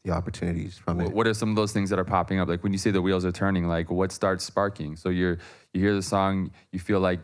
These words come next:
Speaker 2: this is something we can work with, we can move forward, but what are, what's going through your mind? What are some of those sparks
Speaker 1: Um,
Speaker 2: that are flying?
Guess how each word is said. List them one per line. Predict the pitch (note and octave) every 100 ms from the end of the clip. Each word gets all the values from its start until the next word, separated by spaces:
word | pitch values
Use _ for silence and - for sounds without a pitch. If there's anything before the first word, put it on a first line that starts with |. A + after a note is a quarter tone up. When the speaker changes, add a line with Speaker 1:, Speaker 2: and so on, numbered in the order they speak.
| F2
Speaker 2:
this | G2 F2+
is | F#2
something | G2+ F#2 F#2+
we | F#2
can | F#2 F2+ F2 E2
work | F#2+ G2 G2
with, | F#2 F2+
we | F2+
can | F#2
move | F2 F2+ F2
forward, | F#2 F#2 F#2 F#2 F2 - _ _ _
but | F2+
what | E2+ G2 F#2+
are, | F#2 F#2
what's | - F#2 F#2+ -
going | - F#2 F2
through | F#2
your | F2+
mind? | D#2+ D2+ D#2
What | E2+
are | E2+
some | F2+ E2+
of |
those | E2+ G#2+
sparks | A#2+ - A#2+ A#2+
Speaker 1:
Um, | A#2
Speaker 2:
that | E2+
are | E2
flying? | E2 D#2 D#2